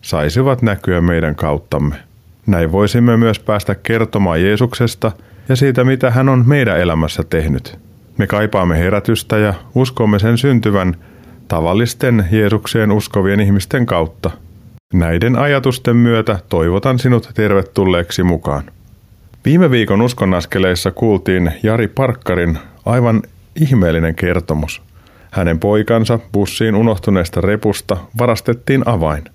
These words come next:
Jari sai mielikuvan tai näyn, jonka pohjalta hän ajoi peltomaisemaan, joka on tuon bussireitin varrella, ja laittoi pitkät valot päälle osoittamaan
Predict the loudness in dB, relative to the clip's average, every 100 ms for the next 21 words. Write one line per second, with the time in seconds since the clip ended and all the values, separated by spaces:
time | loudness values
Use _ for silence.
0 | _ _ -20 -4 0 0 2 2 2 2
1 | 2 0 0 0 0 0 2 2 2 0
2 | -2 -4 -2 -2 -2 -2 0 0 0 -2
3 | -4 -4 -2 0 2 2 2 2 0 0
4 | 0 0 0 0 0 0 -2 -8 -20 -20
5 | -20 -4 -2 0 0 0 2 2 2 2
6 | 0 -2 0 0 0 0 0 0 0 0
7 | 0 -2 -6 _ -20 -20 -20 -4 -2 0
8 | 0 -2 0 -4 -4 -4 -2 -2 -2 -2
9 | -2 0 0 0 0 -2 -2 -2 0 -2